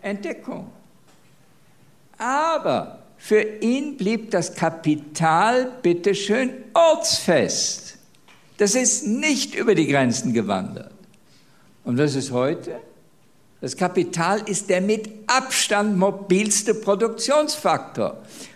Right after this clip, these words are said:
und saust in fast Lichtgeschwindigkeit um den Globus und versklavt die Realökonomie. Und das unter Absingen von Hymnen auf David Ricardo. Das ist grotesk.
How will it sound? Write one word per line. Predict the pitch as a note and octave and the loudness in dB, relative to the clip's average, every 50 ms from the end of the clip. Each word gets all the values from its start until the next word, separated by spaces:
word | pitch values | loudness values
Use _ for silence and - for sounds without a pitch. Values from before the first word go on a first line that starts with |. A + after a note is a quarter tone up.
| - | -8
und | - F#3+ F3+ D3+ | -2 -2 0 0
saust | - - E3+ F#3 G3 B3 B3 - - - - - - | 2 2 2 2 4 2 0 0 -4 -6 -8 -8 -2
in | - A3 A3+ A3 G#3+ G#3+ G3 G#3 - - - - | -2 0 0 0 -2 -2 -4 -6 -10 -14 -18 -16
fast | - - E3+ F3+ F3 - - - | -8 -4 -4 -4 -4 -4 -6 -4
Lichtgeschwindigkeit | E3 G3+ A#3+ A3+ - - - - G3 D3 - - C#3 C#3 C3+ B2+ B2+ B2+ B2+ - D3+ D#3 F3+ G#3+ A3 - - - - - - - - - | 0 0 0 0 -2 -6 -2 -2 -2 0 0 0 0 2 2 2 2 0 0 2 2 2 2 2 0 -4 -8 -14 -18 -20 -20 -16 -6 0
um | G3 G3 F#3 F3+ | 2 2 4 4
den | E3 D3+ C#3 A#2 | 2 2 2 2
Globus | A#2+ D3 F#3 A#3 A#3+ A3+ - C#3+ - F#3 - | 4 6 6 6 4 4 4 2 2 2 -2
und | - - G3+ F3 - | -4 -4 -4 -4 -4
versklavt | - - E3+ D#3 - - - - - - C#3+ C#3 D3 F#3 G3+ G3 - - - | -2 -2 -2 -2 -2 -4 -6 -8 -6 -2 0 0 2 2 0 -2 -4 -2 0
die | G#3 | 2
Realökonomie. | G3 G#3 A3+ A#3+ A#3 A#3 - - D#3+ - D3+ - - B2+ A2+ G#2 F2+ D#2+ - - - - - - - - - - - - _ _ _ _ _ - - - - - | 2 2 2 2 2 4 4 2 2 0 0 -2 0 0 0 0 0 -2 -4 -6 -10 -12 -16 -18 -20 -20 -20 -20 -20 -20 _ _ _ _ _ -20 -20 -20 -14 -12
Und | - - - | -10 -4 -4
das | D#3 D#3+ - - | -2 -4 -4 -6
unter | - E3+ B2+ - - - | -6 -6 -4 -4 -6 -6
Absingen | D#3+ D#3 - - - D#3+ E3 E3 E3 D#3 | -6 -6 -4 -2 0 0 0 0 -2 -2
von | C3 C#3 D3 C#3 B2+ | -2 -2 0 2 2
Hymnen | C3 C#3 C#3+ D3 D3+ D3 | 2 2 2 2 0 0
auf | - C#3+ C#3+ C3 - - - | -2 -4 -6 -6 -8 -8 -2
David | D#3+ D#3 D3+ D3+ D#3 D3+ | 0 0 2 0 -2 -2
Ricardo. | D#3+ F3+ F3+ - G#3+ B3 A#3 A3 F#3+ A2+ F2 - - - - - - - - - - | -2 -4 -2 -2 -2 0 0 0 -2 -2 -4 -6 -10 -16 -20 -20 -20 -20 -20 -14 -8
Das | - A#2 A#2 | -6 -6 -4
ist | D#3 - - - - | -2 -4 -4 -4 -2
grotesk. | - - G3 F#3 - - - A#3+ B3 B3+ - - - - - - - - | 0 0 0 0 -2 -2 0 0 0 2 2 0 0 -2 -4 -8 -16 -20